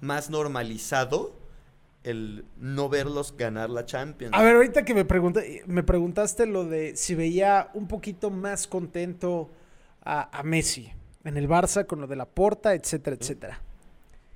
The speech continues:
Speaker 2: ¿Qué tanto puede influir
Speaker 1: ¿Que se
Speaker 2: el
Speaker 1: quede?
Speaker 2: posible regreso de Cristiano Ronaldo al Real Madrid, güey?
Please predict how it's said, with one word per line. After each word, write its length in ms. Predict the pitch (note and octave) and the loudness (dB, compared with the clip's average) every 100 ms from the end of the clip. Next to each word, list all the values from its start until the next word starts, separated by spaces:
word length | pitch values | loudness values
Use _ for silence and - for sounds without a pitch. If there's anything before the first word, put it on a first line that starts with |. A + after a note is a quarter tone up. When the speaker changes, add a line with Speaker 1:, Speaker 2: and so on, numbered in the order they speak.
| - _ - | -20 _ 0
Speaker 2:
¿Qué 100 | C4+ | 4
tanto 480 | - C4+ C4+ C#4+ - | 8 8 8 4 4
puede 320 | - B3 C4+ | 8 10 10
influir 680 | B3+ G#3+ G#3 F#3 F#3+ A#3+ A4+ - - - - - - - - _ _ _ _ _ - | 4 0 4 8 8 8 2 -4 -18 -20 -20 -20 -20 -20 -20 _ _ _ _ _ -10
Speaker 1:
¿Que 80 | C3 | 4
se 160 | A3 | 8
Speaker 2:
el 80 | G#3 | 8
Speaker 1:
quede? 80 | A#3 | 10
Speaker 2:
posible 720 | D4+ F#3+ - - B3 C#4 D4 | 10 10 10 8 6 8 10
regreso 720 | B3+ G#3+ F3+ F#3+ A3+ A3+ C4 | 10 6 4 6 4 4 4
de 160 | A3+ G3 | 4 4
Cristiano 720 | F3+ E3+ - - G#3 A3 A3+ | 2 2 2 6 6 6 4
Ronaldo 580 | G3 E3+ E3 F3+ F#3 F3+ | 4 2 0 -2 0 0
al 140 | F3 | 0
Real 420 | - D#3 D#3+ E3 D#3+ | -2 0 0 0 -2
Madrid, 460 | D#3 C#3 C3 A#2+ | -4 -4 -6 -10
güey? 200 | - - | -14 -20